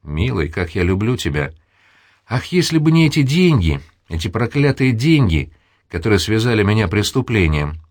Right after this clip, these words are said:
Но когда я подле тебя, мне все равно... Иногда я хочу, чтобы меня осудили". "Лиза", — воскликнул он, не на шутку пугаясь. "Да, хочу", — прижавшись к нему,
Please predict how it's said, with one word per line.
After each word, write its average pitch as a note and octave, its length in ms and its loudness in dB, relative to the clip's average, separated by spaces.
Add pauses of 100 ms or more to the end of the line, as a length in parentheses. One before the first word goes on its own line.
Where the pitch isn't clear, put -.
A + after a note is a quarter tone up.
(380)
Но D2+ 240 -4
когда F#2 300 -2
я G2 40 -2
подле G2+ 320 0
тебя, B2 400 -4 (360)
мне D2+ 240 -2
все D#2+ 180 -4
равно... A2 400 -2 (580)
Иногда A2 300 0
я G2+ 60 0
хочу, G#2 280 -2
чтобы G2 260 -4
меня G#2 280 0
осудили". D#2+ 600 -2 (540)
"Лиза", — F#2 560 -2 (320)
воскликнул D#2+ 540 -4
он, G2 220 -2 (340)
не G2 160 0
на G#2 120 0
шутку F2+ 400 -4
пугаясь. F2 600 -4 (260)
"Да, C#2+ 320 -8
хочу", — A2 540 -6 (480)
прижавшись F2 580 -2
к - 80 -20
нему, A2+ 280 0